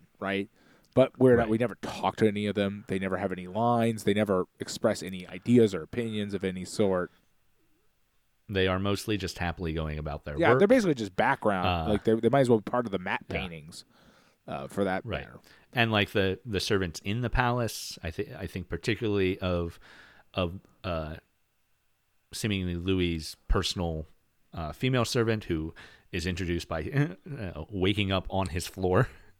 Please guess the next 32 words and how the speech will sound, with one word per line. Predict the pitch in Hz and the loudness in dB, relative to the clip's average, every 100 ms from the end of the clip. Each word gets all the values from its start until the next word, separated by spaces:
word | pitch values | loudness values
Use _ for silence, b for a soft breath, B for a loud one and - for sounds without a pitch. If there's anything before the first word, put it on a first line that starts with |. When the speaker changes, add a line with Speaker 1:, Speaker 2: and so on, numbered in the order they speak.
| _ 123 | _ 4
Speaker 2:
uh, | |
Speaker 1:
Yeah. | 113 92 - - | 4 4 -2 -6
Speaker 2:
in | 101 | -4
the | 90 | 2
bedroom, | 90 107 147 180 B B B B B _ 101 | 2 4 0 0 B B B B B _ -4
uh, | 92 85 82 92 _ _ _ - | -2 -2 -4 -8 _ _ _ -8
quickly | - - 104 | -4 0 0
hides | 82 90 90 | 2 0 0
her | 95 | -2
bed, | 85 82 92 - - | -2 -2 -2 -6 -8
which | 90 | -8
is | 85 | -6
very | 85 87 92 | -4 -2 -2
silly, | - 87 92 | -4 -4 -2
before | 95 104 | -2 -4
she | - 87 | -2 -2
opens | 82 82 90 | -2 -6 -6
the | |
door. | 80 78 98 _ | -6 -6 -8 _
I | 92 | -6
love | 87 85 | -4 -2
that | 80 | -4
moment. | 80 76 - B B B B B 123 | -6 -8 -10 B B B B B -2
Uh, | 117 | 0
but | 107 127 | 2 0
then, | 120 113 131 | 0 -2 -2
you | 131 | -2
know, | 80 85 | -2 -4
we, | 110 95 101 | -4 -4 -6
we, | 117 104 113 - | -6 -6 -8 -10
she | - 107 | -6 -4
trances, | 107 107 95 - 87 - | -4 -4 -4 -6 -8 -10